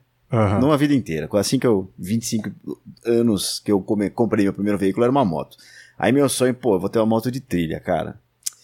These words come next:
Speaker 2: É muito da hora fazer trilha, né? É muito da hora você viajar
Speaker 1: Bom
Speaker 2: com a
Speaker 1: demais.
Speaker 2: moto e, e quantas vezes eu fiz isso em quinze anos andando de moto?
Speaker 1: Aham.
Speaker 2: Então, uma coisa é o que eu quero,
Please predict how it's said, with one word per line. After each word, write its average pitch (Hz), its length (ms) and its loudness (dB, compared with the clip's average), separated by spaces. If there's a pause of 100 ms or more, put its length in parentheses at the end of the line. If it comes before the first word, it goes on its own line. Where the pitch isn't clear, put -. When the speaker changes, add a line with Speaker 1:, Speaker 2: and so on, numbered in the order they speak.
(220)
Speaker 2:
É 151 60 -2
muito 160 240 -4
da 123 100 2
hora 92 140 2
fazer 90 240 0
trilha, 87 320 -2
né? 98 260 0
É - 80 -8
muito 117 140 0
da 120 80 2
hora 107 160 2
você 110 140 0
viajar 92 420 2
Speaker 1:
Bom 110 100 2
Speaker 2:
com 110 60 4
a - 20 0
Speaker 1:
demais. 120 360 4
Speaker 2:
moto 95 260 -2
e, 85 160 -4 (140)
e 143 60 -2
quantas 226 380 2
vezes 170 140 4
eu 170 60 4
fiz 143 320 0
isso 147 260 0
em 139 120 0
quinze 185 500 0
anos 151 240 2
andando 131 320 2
de 117 100 0
moto? 85 400 -2 (100)
Speaker 1:
Aham. 113 460 2 (500)
Speaker 2:
Então, 165 240 0
uma 220 160 2
coisa 220 240 0
é 214 40 2
o 208 40 0
que 214 100 -2
eu 220 60 2
quero, 107 520 0